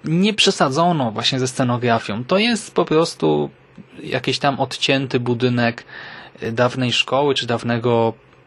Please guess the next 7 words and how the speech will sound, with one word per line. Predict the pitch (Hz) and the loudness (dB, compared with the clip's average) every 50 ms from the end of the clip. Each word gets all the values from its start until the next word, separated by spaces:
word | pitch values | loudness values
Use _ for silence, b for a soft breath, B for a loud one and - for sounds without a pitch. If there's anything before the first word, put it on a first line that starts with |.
| _ _ _ _ _ _ _ _ _ _ _ _ _ _ _ _ _ _ _ _ _ _ _ _ | _ _ _ _ _ _ _ _ _ _ _ _ _ _ _ _ _ _ _ _ _ _ _ _
klasztoru. | - - - 127 120 - - - 139 139 147 143 131 127 127 123 120 B B B B B B B B B B B B - - - - - | -8 -4 -2 0 0 0 0 0 0 0 0 0 2 0 0 0 -2 B B B B B B B B B B B B -20 -20 -18 -10 -4
Nie | 131 135 135 | 0 0 0
wiem | 123 117 | 0 0
w | - | -2
sumie | - 127 120 | -2 -2 0
do | 117 120 | 0 0
końca, | - - 120 117 117 113 113 | 0 0 0 0 0 -2 -4